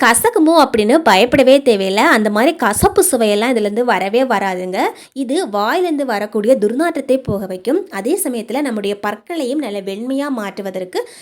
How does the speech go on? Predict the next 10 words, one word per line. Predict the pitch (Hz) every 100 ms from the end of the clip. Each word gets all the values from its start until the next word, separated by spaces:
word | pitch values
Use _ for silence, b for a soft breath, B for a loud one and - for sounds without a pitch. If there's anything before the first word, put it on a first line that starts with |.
| B
இது | 220 220
ரொம்ப | 220 302 359
யூஸ்ஃபுல்லா | 220 220 - 240 220
இருக்குங்க. | - 180 180 285 480 b b
இது | - 302 480
நம்ம | 320 262 247
ஒரு | 233
நிமிஷம் | 269 262 262 269
செஞ்சாவே | 247 202 220 208 233
போதும். | 226 185 185 339